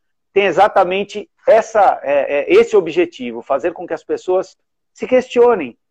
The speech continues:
parem para pensar em determinadas questões que às vezes passam batido e que fazem muita diferença,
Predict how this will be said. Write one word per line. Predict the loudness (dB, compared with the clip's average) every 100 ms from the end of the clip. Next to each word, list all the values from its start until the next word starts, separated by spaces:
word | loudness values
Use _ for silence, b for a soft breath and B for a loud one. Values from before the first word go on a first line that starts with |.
| _ _
parem | 2 2 0
para | -2 -2
pensar | -2 -4 -2 -2
em | -2
determinadas | -4 -4 -6 -2 -2 -2 -4
questões | -4 -4 -2 -4 -2
que |
às | -4
vezes | -2 -6 -6 _ _ _ _
passam | 0 0 0 0
batido | 0 0 -4 -8 -8 -12 _ _
e | -12
que | -10 -4
fazem | 0 0 0 -6
muita | -6 -6 -4 0 2 2 0 0
diferença, | -2 -2 0 0 -2 -4 -10